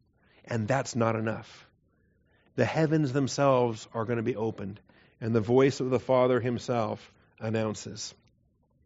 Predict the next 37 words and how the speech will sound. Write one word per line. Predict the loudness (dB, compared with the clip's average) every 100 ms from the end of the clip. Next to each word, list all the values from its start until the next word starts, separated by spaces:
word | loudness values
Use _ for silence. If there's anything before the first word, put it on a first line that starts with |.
| _ _ -20 -20 0
Now, | 2
to | 4 6
me, | 6 4 0 -8 _ _ _ _ _ _
this | 0 2
is | -2
a |
fun | 4 4 4
chapter, | 2 2 2 2 2
and | 4
I |
love | 4 2 0
this. | -2 -2 -4 -12 -2
Um, | 2 2 2 -2 -10 _ _ _ _ -20 _ _ _ _ _ _ _ _ -4
as, | 2 4 2 0 2
uh, | 2 4 0 -4 -12 -18 0
Jesus | 2 4 2
arrived | 2 4 4 4
from | 0
the |
Galilee | 4 6 6 6 4
and | 2
the | 0
Jordan, | 2 2 2
coming | 2 2 2
to | 0
John | 2 2 2
to | 0
be | 0
baptized | 0 0 0 -2 0
by | -2
him, | -2 -4 -6 -16 -20 -4 4
and | 6
John | 8 8 8 6
tried | 2 2 2
to | 0
prevent | 2 2 4 2 2
him. | 0 0 -2